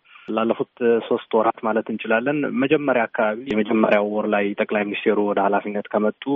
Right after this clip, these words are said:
የተወሰዱ የማስተካከያ እንዲሁም ኢህአዴግ እንደ ገዢ ፓርቲ እንዲሁም መንግስት ማሻሻያ ብለው የወሰኗቸው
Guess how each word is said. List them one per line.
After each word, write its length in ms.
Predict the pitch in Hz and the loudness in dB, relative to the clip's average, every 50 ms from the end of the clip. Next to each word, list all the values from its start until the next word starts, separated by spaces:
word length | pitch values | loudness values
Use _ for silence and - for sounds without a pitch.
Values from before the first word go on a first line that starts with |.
| 139 127 _ - 110 110 107 | -4 -4 _ -2 0 0 2
የተወሰዱ 760 | 104 104 101 - 107 104 104 104 104 - - - 110 98 104 104 101 98 98 - _ _ _ - 98 98 95 95 95 | 2 0 0 2 2 2 2 2 0 -2 -2 -2 -2 0 0 -2 -2 -4 -6 -12 _ _ _ -4 -2 -2 0 0 0
የማስተካከያ 720 | 98 95 98 101 101 - - 120 - 110 101 - - 113 104 104 104 | 0 0 0 -2 -2 -4 -4 0 0 2 0 2 0 0 0 0 0
እንዲሁም 360 | 101 98 90 101 98 104 101 98 98 98 - _ _ _ _ _ | -2 -4 -4 -4 -4 -4 -4 -4 -6 -8 -10 _ _ _ _ _
ኢህአዴግ 360 | - 92 101 101 110 104 - - 117 104 98 98 98 95 - - _ _ _ | -4 -2 0 0 0 0 0 0 0 0 2 0 -2 -4 -8 -14 _ _ _
እንደ 140 | - 107 110 | 0 0 2
ገዢ 180 | 104 101 110 98 92 | 4 4 2 2 0
ፓርቲ 280 | - 113 104 101 - - 131 131 131 | 0 0 0 0 -2 -4 -6 -6 -6
እንዲሁም 360 | - _ _ - 104 107 104 101 104 107 90 92 95 98 95 95 95 92 - _ - | -10 _ _ -2 0 0 0 -2 -4 -4 -4 -4 -2 -2 -2 -4 -6 -8 -12 _ -4
መንግስት 400 | 104 98 101 101 123 123 - - - _ _ _ _ | 0 0 4 4 2 2 0 -6 -20 _ _ _ _
ማሻሻያ 560 | 92 113 113 113 - - 123 110 - 131 117 113 | -2 2 2 2 2 2 0 2 2 2 0 0
ብለው 220 | 107 110 110 110 110 | 0 0 0 2 2
የወሰኗቸው 680 | 107 107 101 - - 117 104 104 104 - - - 110 | 2 0 0 -2 -4 -2 0 0 0 0 0 -2 -2